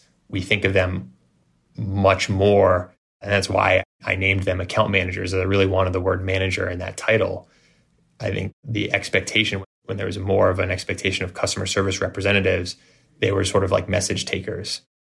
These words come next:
The real work was being done in the field. But our account management team, they're the front of the line just the same as our technicians are.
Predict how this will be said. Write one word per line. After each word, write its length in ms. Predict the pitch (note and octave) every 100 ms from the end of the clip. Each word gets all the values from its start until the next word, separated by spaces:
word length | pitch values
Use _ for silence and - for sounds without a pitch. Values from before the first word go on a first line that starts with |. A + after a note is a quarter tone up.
| _
The 100 | F#2+
real 280 | F#2+ G2 F#2+
work 180 | F#2+ F#2
was 120 | F#2
being 220 | F#2+ G2
done 140 | F#2 F#2
in 60 |
the 80 | F#2
field. 500 | - G#2 F#2+ F#2+ F#2+ - _ _ _ -
But 340 | - - - _ _ -
our 120 | A2+
account 260 | A2+ B2 A2+
management 320 | G#2+ G2+ F#2
team, 260 | - A2 F#2+ _ _ -
they're 160 | G#2+
the 80 | G#2
front 280 | F#2+ - G2
of 60 | F#2+
the 140 | F#2+
line 480 | F#2+ G2+ G2 F#2+ F#2+
just 260 | G2+ -
the 60 | F#2+
same 340 | - F#2+ F#2+
as 100 | F#2
our 140 | F#2+ F#2+
technicians 540 | - G2 - - F2+
are. 280 | G2 - -